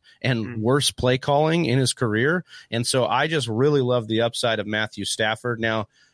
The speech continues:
Speaker 1: this is not exactly who I wanted to take. We did have a run at quarterback, um, but this was a guy who I thought if I could take him now, he'd be a nice anchor,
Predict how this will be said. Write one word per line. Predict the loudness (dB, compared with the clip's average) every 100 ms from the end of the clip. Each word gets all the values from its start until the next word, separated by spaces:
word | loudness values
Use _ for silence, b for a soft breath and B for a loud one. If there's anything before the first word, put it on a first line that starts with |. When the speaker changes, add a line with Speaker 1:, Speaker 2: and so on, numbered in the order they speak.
| b
Speaker 1:
this | -4 -2
is | -2
not | 0 0
exactly | -2 0 -2 -2
who | -2 0
I |
wanted | 0 0
to | 0
take. | -2 -4
We | -4
did | -2 0
have | -2
a |
run | -4 -4 -4
at | -4
quarterback, | -2 0 0 -2 -2 -12 B B B
um, | -4 -2 -2 -2
but | -4
this | -2 -2
was | -2
a | 0
guy | 0 0
who | 0
I | 0
thought | 0 0
if | 0
I | -4
could | -4
take | -4 -2 -2
him | 0
now, | 0 0
he'd | -2 0
be | 0
a |
nice | 2 0 -2 -2
anchor, | -2 0 2 2